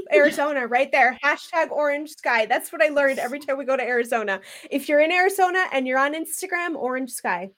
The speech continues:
Just saying. I love Arizona. Um, okay, my next <laughs> question. What is your favorite restaurant in Scottsdale? Because we're foodies and we have to know.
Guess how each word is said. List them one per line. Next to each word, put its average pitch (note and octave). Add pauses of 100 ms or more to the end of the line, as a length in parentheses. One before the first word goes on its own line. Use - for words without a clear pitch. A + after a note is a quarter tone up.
(180)
Just A#3+
saying. G#3 (680)
I A3
love G#3
Arizona. F#3 (400)
Um, C#4+
okay, G#4
my C4+
next D#4
<laughs> -
question. E4+ (300)
What C#4+
is F#4+
your F#4+
favorite D4
restaurant B3+
in C4+
Scottsdale? B3
Because A#3
we're C#4
foodies C#4+
and A#3+
we A#3+
have A#3
to A3+
know. G3